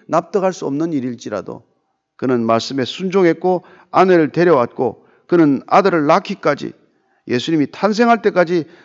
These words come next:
동침하지 않는 신중한 결정을 하게 됩니다. 우리는 오늘 이 탄생 기사를 읽으면서 예수님의 탄생을 이 기록된 말씀대로 믿지 않을 때 우리는, 어,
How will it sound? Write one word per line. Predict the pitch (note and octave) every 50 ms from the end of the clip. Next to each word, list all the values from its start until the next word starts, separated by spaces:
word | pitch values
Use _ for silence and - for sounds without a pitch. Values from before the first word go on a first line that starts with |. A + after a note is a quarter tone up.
| _ _
동침하지 | - C3+ C3+ C3+ B2 - - D#3 D3+ C#3+ C3 B2+
않는 | A#2 G#2 A2+ B2 C3 A#2+ A2 G2 - _ _ _ _
신중한 | - - - - G#3+ G#3+ G3+ - F3 D3 D3 D3+ D3+ C#3+ D3+ - _ - _ _
결정을 | - B2 A#2 A2+ A2 - G2+ F#2+ G2+ G#2+ A#2+
하게 | C3 C3+ C3 B2
됩니다. | G#2+ F#2+ E2 D2+ C2+ - - _ _ _ _ _ _ _ _ _ _ _
우리는 | - E3 G3+ A3 A3 G#3 F#3+ D3 A#2 G2+ - - _ _ _ _ _ _ _ _ _ _
오늘 | - G#3+ B3 B3+ A#3 A3
이 | G#3+
탄생 | - - F#3+ F#3 F#3 - G3+ G3+ F#3+
기사를 | E3 D3 F3 E3+ E3 D3+
읽으면서 | A#2+ - G#2 G2+ A#2+ A#2+ A#2+ F#2+ D#2+ - - - A#2 G#2+ - _ _ _ _ _ _ _ _ _ _ _ -
예수님의 | - B2+ C#3 C3+ - A#3+ C4+ C4 B3 A#3
탄생을 | - - G3+ F#3+ F#3 F3+ G3+ G3+ F#3+ D#3+ C3 A2 G2 E2+ D#2+ - - E3 E3 - F#3 G3 F3 - - - - - _
이 | - G#3+ A3+ A3+ A3 G3 E3 C#3 A#2 G#2 - - -
기록된 | - G#3+ B3+ B3+ - - A3+ G#3 F#3+
말씀대로 | F#3 C#3+ B2+ A#2 - - E3 D#3 D#3 C#3+ C3+
믿지 | A2 A#2+ D#3+ E3+ - - C#3
않을 | A#2+ A#2 A2+ -
때 | - A#2+ G2+ - - _ _ _ _ _ _ -
우리는, | - D#3+ F#3+ F#3+ E3 B2+ F#2+ - _ _ _ _ _ _ _ -
어, | -